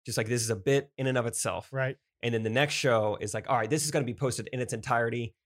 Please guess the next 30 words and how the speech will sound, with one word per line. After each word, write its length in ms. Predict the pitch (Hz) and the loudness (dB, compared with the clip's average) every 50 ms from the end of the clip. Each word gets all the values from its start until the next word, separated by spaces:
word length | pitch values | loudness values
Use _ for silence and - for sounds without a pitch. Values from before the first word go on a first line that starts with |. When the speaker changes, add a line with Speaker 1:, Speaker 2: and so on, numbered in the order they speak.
| _ _ _ | _ _ _
Speaker 1:
Leave 300 | - - - 156 156 143 135 | -4 0 4 4 6 6 6
it 60 | 135 | 6
all 300 | 135 117 120 123 127 120 | 6 6 6 6 4 4
in, 200 | 110 98 95 92 | 2 0 0 -2
baby. 120 | - 104 | -2 -2
Speaker 2:
That's 160 | 98 - - | 0 2 2
smart. 380 | - - 269 277 202 143 - - - | 2 4 4 4 4 4 2 0 2
Yeah. 260 | 214 214 170 135 - - _ | 4 4 4 4 2 -2 _
That's 160 | - 185 185 156 | -6 -6 -4 0
very, 340 | 165 185 196 180 165 - - | 2 2 2 2 2 0 -2
yeah. 200 | 196 175 139 131 | -2 0 0 0
I 80 | 151 160 | 2 2
would 140 | 170 175 160 | 2 2 4
not 120 | 165 165 | 2 2
have 100 | 156 139 | 2 2
thought 180 | - 165 151 143 | 2 2 2 2
about 220 | 123 120 113 - | 2 0 -4 -8
that. 160 | - 123 123 | -10 -2 2
Speaker 1:
Uh, 40 | 139 | 4
yeah. 220 | 143 139 113 98 101 123 | 6 6 4 2 -2 -4
I 60 | - 123 | -4 -2
thought 140 | - 139 135 | 2 2 2
of 80 | 127 | 2
it 60 | 131 - | 2 0
tonight 140 | 127 120 | 0 0
in 60 | 113 110 | 0 -2
the 40 | |
Speaker 2:
'Cause 180 | 110 - - 113 | -2 2 4 4
it's 80 | 107 | 6
Speaker 1:
shower. 40 | - | 6